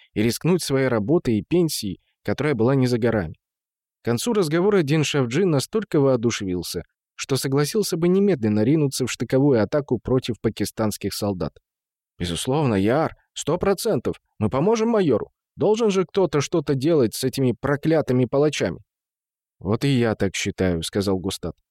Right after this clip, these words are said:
«А ты читал сегодня, что делает Америка?» Густат признался, что вот уже три дня не читал газет. «Аре, эти ублюдки из С Р У прибегли к своей обычной тактике. Пальцем в жопу.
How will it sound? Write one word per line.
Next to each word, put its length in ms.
«А 120
ты 180
читал 340
сегодня, 400
что 180
делает 380
Америка?» 400
Густат 340
признался, 680
что 220
вот 180
уже 180
три 240
дня 240
не 160
читал 320
газет. 400
«Аре, 840
эти 160
ублюдки 480
из 140
С 80
Р 80
У 200
прибегли 600
к 60
своей 320
обычной 400
тактике. 560
Пальцем 520
в 40
жопу. 480